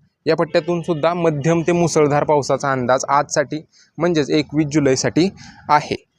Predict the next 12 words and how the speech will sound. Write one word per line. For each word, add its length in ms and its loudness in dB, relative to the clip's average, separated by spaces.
तसेच 280 2
अमरावती, 480 0
बुलढाणा, 480 0
जालना, 320 2
हिंगोली, 420 0
परभणी 460 0
या 80 4
भागात 320 0
मुसळधार 520 -2
पावसाचा 460 -2
अंदाज 360 -2
आजसाठी 580 0